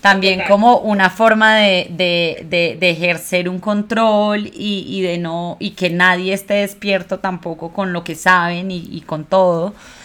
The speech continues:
Speaker 1: eh, que es lo mismo que sabe muchísima otra gente. Ahorita, de nuevo, la información es,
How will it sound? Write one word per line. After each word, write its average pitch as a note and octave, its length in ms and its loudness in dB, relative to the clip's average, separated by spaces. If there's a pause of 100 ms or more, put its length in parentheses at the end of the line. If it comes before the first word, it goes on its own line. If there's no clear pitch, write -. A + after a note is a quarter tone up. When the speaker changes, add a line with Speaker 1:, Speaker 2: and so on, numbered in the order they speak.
(520)
Speaker 1:
eh, G3+ 140 0
que G3+ 100 -4
es F3 200 -6
lo G3 180 0
mismo G#3 260 0
que G#3+ 120 -6
sabe F3 200 -2
muchísima F#3 480 -6
otra G3 180 -2
gente. G3 320 0
Ahorita, F3+ 520 0 (160)
de F3 160 2
nuevo, E3 340 -4
la F#3 80 -6
información E3 640 -10 (320)
es, F3+ 320 -8